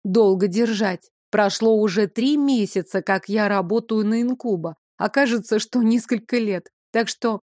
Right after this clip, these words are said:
стараюсь отдыхать в любое свободное время, а лучший отдых — это смена обстановки, поэтому иногда вытягиваю Лекси на выходные в поездки по другим городам.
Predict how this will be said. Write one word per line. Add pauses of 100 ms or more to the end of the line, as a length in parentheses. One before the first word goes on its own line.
(340)
стараюсь
отдыхать
в
любое
свободное
время, (140)
а
лучший
отдых — (140)
это
смена
обстановки,
поэтому
иногда
вытягиваю
Лекси (300)
на
выходные
в
поездки
по
другим
городам.